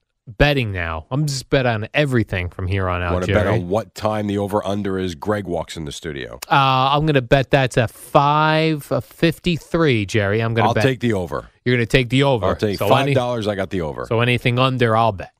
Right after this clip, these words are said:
Speaker 2: Correct.
Speaker 1: Although I think we have to do this, uh, th-, via a casino or, um,
Speaker 2: Monmouth Park.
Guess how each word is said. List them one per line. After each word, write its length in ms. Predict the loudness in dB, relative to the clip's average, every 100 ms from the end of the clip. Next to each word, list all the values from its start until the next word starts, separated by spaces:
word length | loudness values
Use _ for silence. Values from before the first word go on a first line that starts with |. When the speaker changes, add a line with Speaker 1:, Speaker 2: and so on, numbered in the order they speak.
| -8
Speaker 2:
Correct. 460 | -4 -2 -4 -14 -20 _ _
Speaker 1:
Although 220 | -4 0 0
I 100 | -2
think 340 | -2 -2 0
we 100 | 2
have 160 | 0 -2
to 60 |
do 180 | -4 -2
this, 360 | 0 0 -2 -6
uh, 100 | -6
th-, 200 | -2 -2
via 340 | 2 2 2 2
a 160 | 2 0
casino 720 | 0 -2 -2 -2 0 2 2
or, 720 | 0 -2 -2 0 2 2 0
um, 60 | 2
Speaker 2:
Monmouth 240 | 2 2
Park. 340 | 0 -2 -4